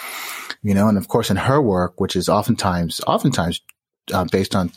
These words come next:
uh, kind of transcribing an interview, where she embodies and intones the person, it's just, it's really riveting to me to see that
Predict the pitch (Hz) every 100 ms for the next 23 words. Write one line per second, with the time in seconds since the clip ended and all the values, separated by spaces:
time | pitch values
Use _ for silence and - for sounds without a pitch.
0 | - - 85 - 98 - - 104 - -
1 | - 104 92 104 92 80 80 87 104 80
2 | 62 - _ _ _ _ _ _ _ _
3 | - 95 85 90 90 85 85 90 87 82
4 | 78 76 - 98 117 - 76 - 73 -
5 | 76 78 - - 85 - - - 101 71
6 | 92 85 73 50 - 65 - - 69 60
7 | -